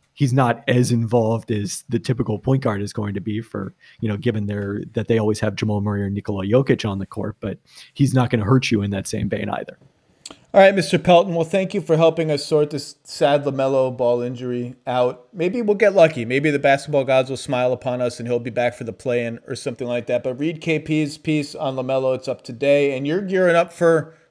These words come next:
Speaker 2: all the trade grades are coming, right? You got your, you got your ledger ready. You got your red pen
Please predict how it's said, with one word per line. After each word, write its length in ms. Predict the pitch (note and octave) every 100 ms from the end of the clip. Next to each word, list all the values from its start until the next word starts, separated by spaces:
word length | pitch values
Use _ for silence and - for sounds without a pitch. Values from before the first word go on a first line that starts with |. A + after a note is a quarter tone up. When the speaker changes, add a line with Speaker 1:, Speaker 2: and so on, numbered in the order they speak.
| -
Speaker 2:
all 220 | C3+ E3
the 100 | F3+
trade 340 | - G3 G#3
grades 300 | F3+ F#3+ F#3
are 80 | F#3
coming, 320 | F#3 A3 E3+
right? 220 | C#3+ D#3 G3
You 120 | D3
got 260 | D3+ D3+
your, 140 | E3 D3+
you 120 | C#3+
got 180 | D#3 D3+
your 140 | D3
ledger 380 | C#3+ E3+ F3 F3
ready. 360 | E3 F3 G3 F#3+
You 100 | D#3
got 200 | D3+ D#3+
your 100 | C#3+
red 300 | D3 E3 D#3+
pen 420 | F#3+ F3+ F3+